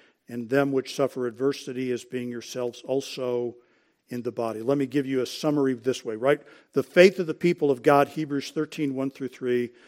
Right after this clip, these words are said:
looks something like this. In a world that hates God's people, in a world that hates God's people,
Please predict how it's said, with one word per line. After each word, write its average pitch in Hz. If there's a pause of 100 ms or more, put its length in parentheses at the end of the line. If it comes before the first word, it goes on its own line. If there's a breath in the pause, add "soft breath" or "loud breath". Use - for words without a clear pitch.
(320 soft breath)
looks 156
something 170
like 139
this. 123
In 156
a 156
world 180
that 151
hates 165
God's 120
people, - (1300)
in 151
a 139
world 151
that 139
hates 151
God's 117
people, 113